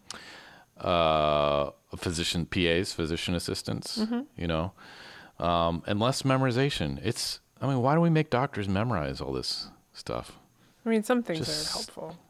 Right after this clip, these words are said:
Speaker 1: Yeah, but shouldn't, like, what, why not just have a computer remember all that stuff? Then what do we need the doctor for?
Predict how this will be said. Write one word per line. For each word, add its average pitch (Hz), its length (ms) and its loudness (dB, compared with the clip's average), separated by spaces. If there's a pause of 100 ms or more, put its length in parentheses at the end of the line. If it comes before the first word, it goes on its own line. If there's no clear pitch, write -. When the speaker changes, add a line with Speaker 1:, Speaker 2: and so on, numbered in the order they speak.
Speaker 1:
Yeah, 73 340 -2
but - 160 0 (3500)
shouldn't, 101 480 -2
like, 98 220 0 (140)
what, 110 400 -2 (1900)
why 104 240 0
not 117 200 0
just 104 200 -6
have 98 220 2
a 101 40 2
computer 120 400 0
remember 73 320 0
all 67 120 2
that 69 140 -2
stuff? - 240 -6
Then 92 160 -2
what 95 80 0
do 101 60 0
we 101 80 0
need 101 140 0
the 95 80 0
doctor 95 320 -2
for? - 260 -10